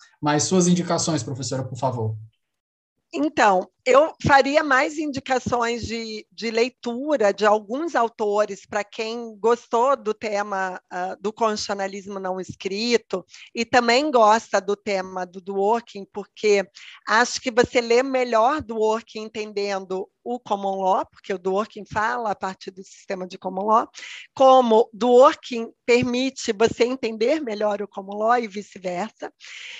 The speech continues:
Speaker 2: É, eu gosto muito de um texto, ahn, do Mark Walters, na verdade, vários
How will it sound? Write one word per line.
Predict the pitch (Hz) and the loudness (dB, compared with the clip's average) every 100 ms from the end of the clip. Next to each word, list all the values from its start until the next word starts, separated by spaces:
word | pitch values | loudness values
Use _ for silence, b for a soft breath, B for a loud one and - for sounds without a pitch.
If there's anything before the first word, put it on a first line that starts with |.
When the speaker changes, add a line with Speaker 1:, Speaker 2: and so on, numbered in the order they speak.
| B 339 | B 2
Speaker 2:
É, | 339 - - | 4 2 4
eu | 254 | 4
gosto | 262 285 - | 6 4 4
muito | 269 262 311 311 | 2 2 2 -2
de | 240 | -4
um | 277 294 | -4 -2
texto, | 233 233 254 - 247 247 - - | 2 2 2 -2 0 0 -2 -4
ahn, | 214 220 220 208 208 208 208 208 208 208 226 _ | -2 -2 -4 -4 -4 -2 -4 -4 -8 -12 -16 _
do | 208 240 | -8 -4
Mark | 233 233 262 269 - | 2 2 2 0 0
Walters, | 240 214 190 180 196 185 175 | 4 4 4 -2 -6 -8 -8
na | 220 214 | -4 -4
verdade, | 214 226 226 254 254 220 | -2 -2 0 -2 -4 -2
vários | 247 285 311 262 | -2 -2 -4 -8